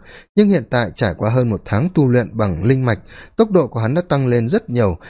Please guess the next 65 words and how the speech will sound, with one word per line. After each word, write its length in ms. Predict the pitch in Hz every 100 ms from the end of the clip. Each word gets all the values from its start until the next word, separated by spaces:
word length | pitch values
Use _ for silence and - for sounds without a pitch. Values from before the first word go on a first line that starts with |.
| -
còn 180 | - 139
nhanh 180 | 180 190
hơn 200 | 190 185
con 140 | 185
sói 180 | 180 131
đen 220 | 156 139
này 180 | 123 92
vài 240 | 85 104 98
phần. 280 | 113 98 78 - - _
Nhoáng 220 | 113 117
cái 200 | 160 110
đã 120 | 131 151
né 240 | 104 139
sang 240 | 190 160
một 140 | 104 87
bên, 220 | 127 131 - - -
con 140 | 196
sói 120 | 196 196
đen 240 | 196 185
vồ 200 | 143 104
hụt 200 | 95 104 -
rơi 260 | 107 135 120
vào 160 | 92
phía 160 | - 123
sau 240 | - 143
của 140 | 135 82
Lâm 220 | 120 123
Vân. 200 | 131 123 - - _ _ _ -
Lâm 160 | 196
Vân 220 | 196 196
né 200 | 160 143 202
qua 120 | 196
một 200 | 165 98
chảo 280 | - 113 85
rồi 180 | 95 95
đi 180 | 101 120
tới 200 | 110 131
sau 160 | 147
lưng 160 | 123 123
con 160 | 120 117
sáo, 360 | - 101 185 - - -
à, 100 | 113
con 180 | - 139
sói, 340 | - 107 190 254 - -
dùng 220 | 135 151
tốc 140 | 160 220
độ 160 | 180 127
cực 220 | 135 -
nhanh 280 | 160 175 170
bắt 220 | 208 123
lấy 80 | 127
chân 220 | 147 131
sau 200 | 139 127
của 120 | 90
nó 220 | 85 107
vung 280 | 131 139 120
mạnh 140 | 120 67
lên. 200 | 120 135 - - - _ _ -
Con 80 | 196
sói 160 | 208
đen 180 | 202 196
lộ 200 | 160 139
vẻ 220 | 107 107 -
sợ 240 | - 110
hãi, 260 | 113 127